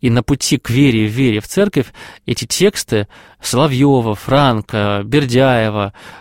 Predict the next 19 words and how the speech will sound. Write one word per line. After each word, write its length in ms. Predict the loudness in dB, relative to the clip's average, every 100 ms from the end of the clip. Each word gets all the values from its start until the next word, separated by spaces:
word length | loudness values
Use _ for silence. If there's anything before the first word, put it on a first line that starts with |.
| -6
а, 640 | -6 -4 -2 0 0 -2
а, 0 |
Ильина 720 | -2 0 0 2 2 0 -2 -6 -16 -20 _
Ивана 220 | -2 -2
Александровича 480 | -2 -4 -4 -6 -10 -14 -18 -6
были 300 | 0 2 2
тоже 360 | 4 2 2
очень 320 | 0 -2 0 0
важны 400 | 0 0 0 -2
и 160 | -2
не 160 | 0 0
противопоставлялись 1000 | 0 0 0 0 0 2 4 4 4 0
процессу 340 | -4 -4 -6
воцерковления, 560 | -6 -8 -4 -2 2 2
наоборот, 360 | 4 4 2 2
были 180 | 0
в 80 | 0
него 200 | 0 0
вовлечены. 560 | 0 -2 -2 -4 -6